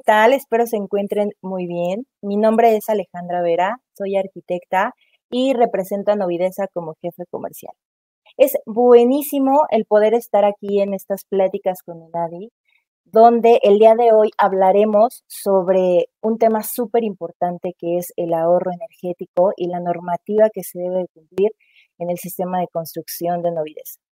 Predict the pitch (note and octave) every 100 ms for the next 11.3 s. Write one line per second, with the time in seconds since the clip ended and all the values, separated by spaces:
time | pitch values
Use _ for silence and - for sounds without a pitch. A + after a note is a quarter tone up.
0 | _ _ _ _ _ E3 F3+ G#3 A3+ C#4
1 | _ F#3+ F#3 F3+ F3+ G3 G#3 A3 G#3 G#3
2 | A3 - F#3 F3 - G#3 A#3 D4 D4 G3
3 | F3+ - D#3+ - F3+ F#3+ G#3 G3 E3 D#3+
4 | - F3+ F#3+ - F3+ F#3+ A#3+ - - D3+
5 | F2+ - - - _ _ _ _ _ F#3+
6 | G3 G#3+ F#3 - _ _ _ _ _ _
7 | G3+ G#3 G#3 G#3 G#3 A#3 A#3 A3 G3+ F#3
8 | F#3+ F#3+ F#3 F#3 F#3 - A3 G#3 G3+ G3+
9 | - _ _ _ _ _ _ F3 F#3 F#3+
10 | F#3 F#3 F3 F3 F3 F#3+ G3 G#3+ C4 F#3
11 | F#3 F#3+ F#3+